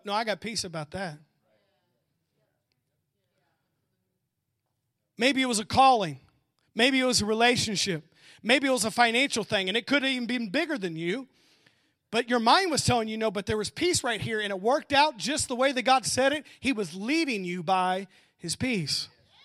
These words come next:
I'm not gonna leave you hanging. I got a verse for you. Let's turn to Colossians three and verse fifteen. Are you receiving this today? I'm trying to give you some practical help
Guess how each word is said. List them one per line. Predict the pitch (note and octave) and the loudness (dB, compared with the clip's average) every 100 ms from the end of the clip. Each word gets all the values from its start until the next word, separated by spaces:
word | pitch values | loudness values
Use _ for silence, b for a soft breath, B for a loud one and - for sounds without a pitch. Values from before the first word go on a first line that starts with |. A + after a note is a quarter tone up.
| - - F5 _ _ _ _ b b b b b b _ _ - | -20 -20 -20 _ _ _ _ b b b b b b _ _ -8
I'm | A3+ | 0
not | C4+ | 2
gonna | C#4 A#3+ | 4 2
leave | B3+ | 2
you | A3 | 2
hanging. | G#3+ G#3 | 2 0
I | G3 | -2
got | A3+ A3 | -2 -2
a | |
verse | F#3+ A3+ | -2 -2
for | - F#3 | -2 -4
you. | D#3+ | -4
Let's | E3 B3+ | 0 0
turn | - C4+ | 2 2
to | |
Colossians | - C4 B3+ C4+ - G3 - | 2 4 4 4 0 -4 -6
three | A#3 A#3+ | -4 -4
and | F#3+ | -4
verse | G#3 - | -2 -2
fifteen. | G#3+ F#3 G#3 D#3+ C3+ - _ _ _ _ _ _ _ _ _ _ _ _ | -2 -4 -4 -4 -8 -16 _ _ _ _ _ _ _ _ _ _ _ _
Are | F3+ | -2
you | |
receiving | G3 F3+ C3+ B3 F#3+ | 2 2 2 0 -4
this | D#3+ D3+ | -2 -2
today? | - D3+ C#3+ D#3 E3+ _ _ _ _ _ _ _ _ _ | -2 -4 -4 -6 -10 _ _ _ _ _ _ _ _ _
I'm | - | -4
trying | G#3 G#3 | 0 2
to | F#3 | 0
give | D3+ G3 | -2 -4
you | F#3 | -2
some | F#3 | -2
practical | - G#3+ G#3+ A3 F3+ E3+ | -4 -6 -6 -10 -12 -6
help | G3+ D#3 - | -4 -6 -10